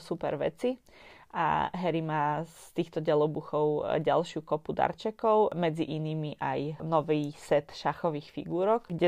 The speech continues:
zase mi prišlo veľmi ľúto Rona, lebo teda Harry ani nevie hrať šach poriadne, ani ho to nebaví. A kým Ron musí hrať so starými šachovými figurkami, tak Harry zase dostal nový set šachových figúrok, ktoré ani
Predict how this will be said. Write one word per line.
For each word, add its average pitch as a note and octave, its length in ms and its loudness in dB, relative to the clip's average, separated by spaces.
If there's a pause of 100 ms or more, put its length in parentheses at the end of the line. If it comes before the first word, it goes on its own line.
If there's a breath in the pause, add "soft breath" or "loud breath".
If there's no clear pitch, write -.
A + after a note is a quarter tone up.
zase D#3+ 240 8
mi E3 160 -2
prišlo D3+ 560 -2
veľmi D#3 240 4
ľúto D3+ 320 0
Rona, D#3 480 0
lebo C#3+ 320 -2
teda D3 560 0
Harry D#3+ 400 0 (160)
ani E3 240 -2
nevie F3 240 2
hrať - 320 -4
šach E3+ 240 2
poriadne, F3 480 0
ani E3 320 -4
ho E3 80 -12
to - 160 -10
nebaví. F#3 560 4 (320 loud breath)
A D#3+ 160 -4
kým D#3 240 0
Ron D3+ 240 6
musí E3+ 320 -6
hrať D3+ 240 4
so C#3+ 80 -2
starými D3+ 720 0
šachovými D#3+ 560 -2
figurkami, D#3 800 -2 (480 loud breath)
tak D3+ 240 2
Harry D3+ 480 2
zase C#3+ 240 -4
dostal C3+ 480 -4
nový D3+ 240 -2
set - 240 -8
šachových D3+ 560 -6
figúrok, - 560 -4
ktoré C#3+ 320 -4
ani D3+ 160 -6